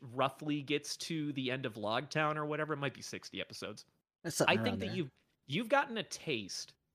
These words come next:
Speaker 1: of every basic emotion that One Piece can provide to you as a watcher. And if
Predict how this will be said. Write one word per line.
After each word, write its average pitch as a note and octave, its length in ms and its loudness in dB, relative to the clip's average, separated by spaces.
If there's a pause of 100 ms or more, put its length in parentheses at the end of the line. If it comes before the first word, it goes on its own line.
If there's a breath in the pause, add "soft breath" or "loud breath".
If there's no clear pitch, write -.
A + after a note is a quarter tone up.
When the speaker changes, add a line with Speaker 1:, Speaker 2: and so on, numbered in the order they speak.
(160)
Speaker 1:
of C#3 200 4 (120)
every F#3 720 -2 (260)
basic D#3 520 2
emotion A#2+ 640 0
that A2 180 0
One A#2+ 400 -4
Piece A#2 360 -6
can A2+ 220 -2
provide G#2 540 -4
to C3+ 100 -6
you C3+ 240 -2
as A#2 260 0
a A2 60 0
watcher. A2+ 640 -4 (340 soft breath)
And C#3 200 2
if - 320 -4